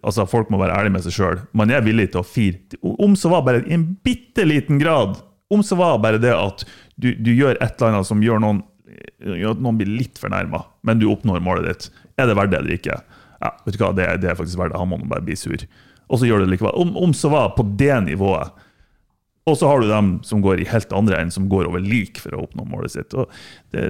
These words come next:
det, det finnes nok folk i, i, som, som føler at det er innenfor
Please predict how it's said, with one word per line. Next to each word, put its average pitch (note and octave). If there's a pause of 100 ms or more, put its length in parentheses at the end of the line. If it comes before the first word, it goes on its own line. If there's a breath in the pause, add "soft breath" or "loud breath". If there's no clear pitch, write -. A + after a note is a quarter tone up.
det, C#3+
det C#3
finnes B2+
nok G2+
folk G#2
i, F2+
i, F2+ (100)
som, F#2+ (420)
som G2+
føler G2+
at -
det G2+
er -
innenfor F#2+